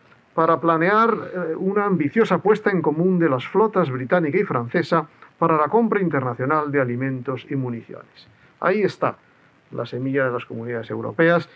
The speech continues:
y, en cierta medida, se parece a lo que ha habido aquí, es decir,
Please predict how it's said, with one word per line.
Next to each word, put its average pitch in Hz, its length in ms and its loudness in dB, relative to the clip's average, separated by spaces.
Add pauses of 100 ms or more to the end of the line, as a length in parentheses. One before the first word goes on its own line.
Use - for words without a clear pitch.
(220)
y, 233 220 0
en 190 200 0
cierta 220 240 2
medida, 208 320 2
se 170 100 -2
parece 175 360 -2
a 175 40 -2
lo 165 120 -4
que 165 100 -6
ha 180 60 0
habido 170 200 -4
aquí, 220 240 -6 (540)
es 139 160 -6
decir, 151 420 -6